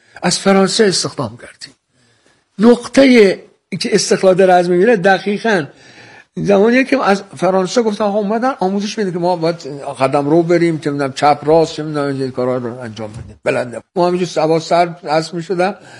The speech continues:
مثل، اه، می‌رفتم می‌جنگیدم. نمی‌دونستم چیکار کنم. اینجا شروع شد. بعدش همینطور ار-، اه، دیدن هر چی چیدیم، سپه بود، لشکر، سرتیپ، نمی‌دونم سرهنگ، همه اینا رو بر اساس غربی‌ها چیدیم.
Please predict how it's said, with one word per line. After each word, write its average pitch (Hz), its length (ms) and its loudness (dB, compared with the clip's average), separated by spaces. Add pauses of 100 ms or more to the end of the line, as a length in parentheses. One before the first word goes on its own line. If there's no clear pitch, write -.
(140)
مثل، 151 340 -2
اه، 143 480 -2 (320)
می‌رفتم 127 380 -4
می‌جنگیدم. 90 560 -10
نمی‌دونستم 104 480 -4
چیکار - 260 -14
کنم. - 300 -20 (1000)
اینجا 285 340 6
شروع 135 300 2
شد. 127 360 -8
بعدش 254 500 2
همینطور 254 460 4
ار-، 226 100 6 (380)
اه، 190 240 -10
دیدن 196 420 2
هر 202 120 0
چی 202 180 -10
چیدیم، 196 540 -2 (220)
سپه 180 420 4
بود، 185 240 2
لشکر، 170 500 2
سرتیپ، 160 580 -4 (160)
نمی‌دونم 151 420 -6
سرهنگ، 147 520 -2
همه 151 100 -4
اینا 160 260 0
رو 151 60 -2
بر 123 140 -2
اساس 127 300 -6 (300)
غربی‌ها 107 380 -2
چیدیم. 92 360 -14